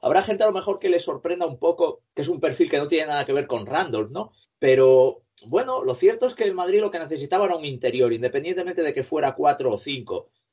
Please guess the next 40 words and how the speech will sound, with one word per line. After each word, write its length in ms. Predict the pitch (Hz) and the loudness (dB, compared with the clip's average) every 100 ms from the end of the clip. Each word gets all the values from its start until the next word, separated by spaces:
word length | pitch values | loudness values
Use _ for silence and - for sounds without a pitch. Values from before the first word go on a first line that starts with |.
| _ | _
Yo 180 | - 170 | 0 2
creo 160 | 214 196 | 4 2
que 100 | 175 | 2
Lasso, 360 | 185 - 113 - | 0 -2 -8 -6
y 100 | 120 | -10
por 160 | 110 | -6
lo 100 | 113 | -6
que 80 | 113 | -2
habíamos 360 | 123 160 160 139 | 0 2 0 -2
visto 480 | 170 - - - _ | -4 -4 -10 -10 _
durante 360 | - 107 110 104 | -10 -6 -4 -2
la 100 | 110 | -4
temporada, 640 | 123 104 113 143 120 92 - | -4 -6 0 2 2 0 -4
antes 260 | 120 131 | -2 0
de 100 | 135 | 2
la 100 | 127 | 2
lesión 260 | 127 151 131 | 2 -2 -2
de 100 | 131 | 0
Randolph, 380 | 139 117 98 - _ - | 0 -2 -6 -6 _ -2
él 140 | 180 | 2
ya 120 | 208 | 2
tenía 260 | 202 190 175 | 2 0 -2
en 60 | |
su 140 | - 175 | -4 -4
cabeza 260 | 156 160 | -2 -2
un 140 | 160 147 | -4 -2
poco 260 | 156 127 | -2 -2
cómo 300 | 147 151 170 | -4 0 2
iba 180 | 165 147 | 2 2
a 60 | 139 | 0
ser 320 | - 127 - _ _ _ | 0 -4 -4 _ _ _
su 360 | - - 131 123 | -18 -6 -4 -2
configuración 800 | 139 123 117 135 127 123 170 165 | -2 -2 0 2 2 2 0 2
de 80 | 165 | 0
interiores, 580 | 143 147 147 165 175 - | 0 -2 2 2 2 0
cómo 300 | 165 165 165 | 0 2 0
los 240 | 143 - | 0 -4
iba 580 | 156 139 123 117 120 117 | -4 -2 0 0 0 -2
a 60 | |
manejar, 640 | 117 113 104 - 170 175 | -4 -6 -6 -4 -2 -2